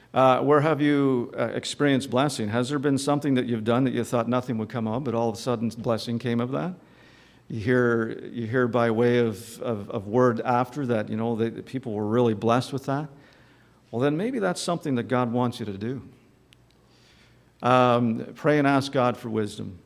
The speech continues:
I mean, that's, it's just so, so much of a thing. And I mentioned the, the, the desire to do, to discover your spiritual gifts. Um, just pray, "God," I mean, y-, y-, you know,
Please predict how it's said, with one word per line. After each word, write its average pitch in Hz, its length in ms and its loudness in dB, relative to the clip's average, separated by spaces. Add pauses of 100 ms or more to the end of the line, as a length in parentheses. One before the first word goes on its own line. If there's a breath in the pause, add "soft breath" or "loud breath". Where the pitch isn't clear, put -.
I - 40 -14
mean, 107 180 -6
that's, 113 400 -6
it's - 800 -14
just 120 220 -8
so, 120 460 0 (520 loud breath)
so - 140 -6
much 123 200 0
of 110 60 -6
a 110 60 -2
thing. 120 180 0
And 113 80 0
I 117 40 0
mentioned 127 340 0
the, 113 240 -2
the, 110 240 -8
the 107 220 -10
desire 113 420 -2
to 107 80 -6
do, 110 560 -6 (140)
to 113 120 -8
discover 110 500 -6
your 101 280 -4
spiritual 120 480 -4
gifts. 101 400 -8
Um, 104 480 -6 (120)
just - 260 -16
pray, 123 260 -4
"God," 104 300 -2
I - 20 -2
mean, 101 180 -4 (1040 soft breath)
y-, - 80 -20 (280)
y-, 123 180 -10 (120)
you 123 140 -4
know, 104 220 -4